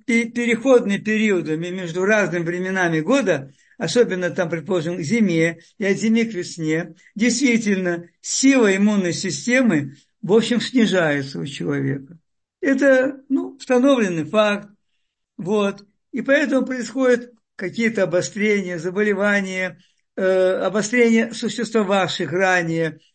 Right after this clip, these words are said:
заболеваний. Вот эти так называемые просту-, э, заражения. В самом деле это, ну, воспалительные заболевания. Причем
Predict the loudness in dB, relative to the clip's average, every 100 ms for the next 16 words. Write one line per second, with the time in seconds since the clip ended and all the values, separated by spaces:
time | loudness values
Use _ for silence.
0 | _ -6 -2 2 2 2 2 2 0 -2
1 | -4 -10 -18 -2 0 2 0 0 0 0
2 | 0 2 2 2 2 0 -2 -6 _ _
3 | _ _ 0 0 0 -2 0 2 0 0
4 | 0 0 0 0 2 0 2 2 0 -2
5 | -2 -2 -6 -6 -4 -2 -4 -2 -2 -2
6 | 0 0 -2 -4 _ _ -4 -2 -2 -4
7 | -4 2 2 2 0 0 0 0 0 0
8 | -2 -2 -6 -6 -12 _ _ _ -6 2
9 | 2 2 -8